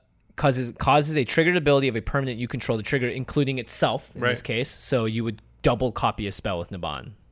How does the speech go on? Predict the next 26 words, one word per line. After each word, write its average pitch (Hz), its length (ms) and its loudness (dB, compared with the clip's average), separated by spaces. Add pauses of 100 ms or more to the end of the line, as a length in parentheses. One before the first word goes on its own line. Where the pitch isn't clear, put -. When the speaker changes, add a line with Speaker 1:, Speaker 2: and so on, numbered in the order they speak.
(560)
Speaker 1:
out 101 140 -4
on 85 80 -10
the 85 60 -12
battlefield. 67 220 -8
Speaker 2:
So 165 100 4
it's 147 120 0
dual 190 200 8
caster 127 320 2
mage, 113 480 -2
plus 135 340 0
your 120 180 0
wizards 113 300 -2
get 110 140 -6
plus 113 180 -6
one, 101 140 -8
plus 92 180 -8
one. - 180 -18 (120)
Speaker 1:
And 151 180 4
it - 20 -2
has 113 160 -2
Speaker 2:
Basically. 104 200 -6
Speaker 1:
fla-, 131 80 -4
yeah, 117 160 2
right, 92 280 -6
right, 78 180 -10 (120)
right. - 160 -12